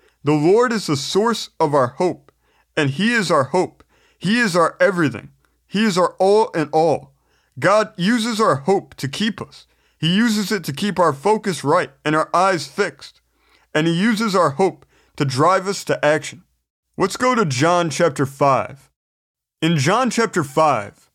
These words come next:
beginning in the first verse, it says, After this, there was a feast of the Jews,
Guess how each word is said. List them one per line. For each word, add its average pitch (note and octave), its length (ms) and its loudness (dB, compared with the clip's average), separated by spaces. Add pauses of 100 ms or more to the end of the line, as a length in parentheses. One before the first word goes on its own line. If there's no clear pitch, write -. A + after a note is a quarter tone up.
beginning F3+ 400 0
in A3 100 0
the D#3 80 0
first C#3+ 380 -2
verse, C#3 480 -4 (560)
it D#3 100 -4
says, F#3+ 260 -2 (120)
After A3+ 320 0
this, E3+ 440 -4 (100)
there D#3+ 120 2
was E3+ 160 -2
a D#3 80 -4
feast A3 400 -6
of A3+ 100 -4
the F3 80 0
Jews, C3 540 -4